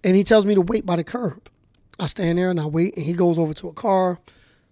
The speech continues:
So he puts his face in the car window for a little bit, and then he stands up over the car and he waves me over, like, "Hey, come here, come here." So I go running over to the car. He's like, "Get in." I jump in the back passenger seat.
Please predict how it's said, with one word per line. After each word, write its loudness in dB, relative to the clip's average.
So -10
he -12
puts -12
his -14
face -10
in -14
the -14
car -8
window 0
for -2
a -2
little -2
bit, -4
and -10
then -4
he -6
stands -4
up -2
over -4
the -10
car -2
and -2
he 0
waves 0
me 0
over, 2
like, -2
"Hey, 2
come -2
here, 0
come -2
here." -2
So -8
I -4
go -2
running -2
over -4
to -8
the -8
car. -6
He's -4
like, -6
"Get 2
in." 0
I -20
jump -4
in -4
the -4
back -4
passenger -4
seat. -6